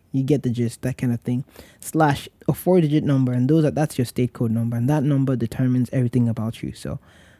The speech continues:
you get your state code number, and then <clears throat> people start talking about this book, Book of Life, Book of Life. I was like, "What in the world is a Book of Life?" Well, let me help you there. A Book of Life is a journal.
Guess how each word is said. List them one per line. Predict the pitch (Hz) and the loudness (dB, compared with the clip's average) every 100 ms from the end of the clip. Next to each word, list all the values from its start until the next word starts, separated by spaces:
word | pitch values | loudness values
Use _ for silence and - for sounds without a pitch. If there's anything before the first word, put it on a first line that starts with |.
| _ | _
you | 120 | 0
get | 135 | 2
your | 131 | 0
state | 117 131 | 0 -2
code | - 127 | 0 0
number, | 117 113 120 120 | 2 0 -2 -6
and | - 127 120 | -6 -2 0
then | 123 123 117 - _ | 2 0 -2 -10 _
<clears throat> | 180 180 143 - - - | -4 0 -2 -4 -20 -8
people | - 254 | 2 6
start | 202 | 6
talking | 190 175 | 6 6
about | 165 156 151 | 6 6 6
this | 143 | 2
book, | 127 143 - - _ _ _ _ _ | 4 0 0 -20 _ _ _ _ _
Book | 139 196 | 4 4
of | 160 | 4
Life, | 143 147 123 | 4 2 4
Book | 180 | 2
of | 156 131 | 2 2
Life. | 131 - - _ - | 0 0 -10 _ -2
I | |
was | 151 | 0
like, | 147 - | 0 0
"What | - | 2
in | 175 | 4
the | 151 | 6
world | 143 175 165 | 8 8 8
is | 139 | 4
a | |
Book | 131 139 | 2 0
of | 123 | 0
Life?" | 131 117 - _ | 0 -2 -6 _
Well, | - 151 | 0 2
let | 143 | 4
me | 165 | 4
help | 147 139 - | 4 0 -4
you | |
there. | 104 117 _ _ _ _ | -6 -8 _ _ _ _
A | - | 2
Book | 156 247 | 4 6
of | 302 175 | 4 4
Life | 165 156 - | 4 4 2
is | 131 | 4
a | 139 | 4
journal. | 123 139 131 117 | 6 4 4 0